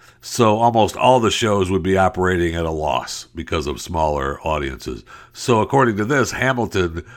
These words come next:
uh, made an average of six hundred thousand dollars profit each week. So that gives it a little extra, little extra boost to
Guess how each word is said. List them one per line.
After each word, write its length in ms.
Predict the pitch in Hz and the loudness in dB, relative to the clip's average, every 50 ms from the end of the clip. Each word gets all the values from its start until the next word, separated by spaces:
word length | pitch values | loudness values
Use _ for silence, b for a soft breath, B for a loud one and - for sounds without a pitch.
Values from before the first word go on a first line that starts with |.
| B B B B B - | B B B B B -10
uh, 680 | - 101 95 92 87 87 85 85 82 85 85 87 85 - | -4 0 0 2 2 2 2 0 0 0 -2 -4 -6 -8
made 300 | 95 95 110 107 107 98 | -4 0 0 2 2 0
an 120 | 101 98 | -2 -4
average 440 | 101 98 107 110 104 104 98 95 85 | -2 0 0 2 2 2 0 0 0
of 180 | 98 90 87 80 | -2 -2 -2 -4
six 600 | - - - - - 135 131 - - - - - - _ _ _ | -6 -8 -8 -4 -4 -4 -4 -4 -10 -14 -14 -14 -18 _ _ _
hundred 840 | - 85 87 90 139 131 120 123 123 117 120 123 123 120 120 - - | -10 -8 -6 -6 -6 -6 -8 -8 -4 0 2 2 2 0 -6 -10 -14
thousand 680 | - - 123 113 120 120 117 104 95 110 107 104 101 95 | -4 -2 2 2 2 2 2 0 0 -2 -4 -4 -6 -4
dollars 560 | 104 110 110 107 104 101 98 95 92 80 - - _ _ _ _ _ _ _ _ _ _ _ _ _ _ _ | 0 2 2 2 2 2 0 0 0 -2 -4 -10 _ _ _ _ _ _ _ _ _ _ _ _ _ _ _
profit 840 | - - - 147 147 139 123 - - 113 101 104 - - - - - - _ B B B B B B B - - | 0 2 4 4 4 4 2 2 4 4 4 4 2 -2 -8 -10 -10 -10 _ B B B B B B B -6 0
each 260 | 127 123 107 - - | 2 2 2 2 0
week. 380 | 98 95 90 76 - - - - _ _ _ B B B B B B - | 0 0 2 0 0 -4 -12 -20 _ _ _ B B B B B B -16
So 360 | - - - 147 131 117 113 | -12 -4 0 2 4 4 4
that 260 | 117 120 131 117 98 | 2 0 -2 -2 0
gives 280 | 107 123 123 113 87 104 | 0 2 2 2 0 0
it 140 | 110 101 | 0 0
a 40 | 98 | 0
little 280 | 101 104 104 101 101 101 | 0 0 -2 -2 -2 -4
extra, 680 | 98 92 - - - - 95 92 87 85 78 76 76 | -4 -6 -8 -12 -6 -4 -2 -2 0 0 -2 -2 -4
little 340 | 82 - - 101 104 95 92 | -6 -8 -6 -2 -2 0 0
extra 220 | 82 - - 95 | -2 -2 -4 -6
boost 460 | 76 80 98 104 120 113 95 - - - | -4 -2 0 2 2 2 0 -4 -10 -6
to 400 | - 87 82 80 78 73 69 | -4 -2 -2 -2 -4 -4 -6